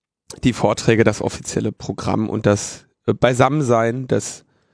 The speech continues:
Feiern und das Teilen von Wissen. Das,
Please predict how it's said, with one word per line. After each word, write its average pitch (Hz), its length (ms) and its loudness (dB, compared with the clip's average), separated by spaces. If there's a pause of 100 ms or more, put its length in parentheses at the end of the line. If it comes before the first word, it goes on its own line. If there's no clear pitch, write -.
(320)
Feiern 107 680 0 (1040)
und 110 120 0
das 101 140 0
Teilen 95 340 0
von 104 280 -2
Wissen. - 300 -4 (340)
Das, - 400 -2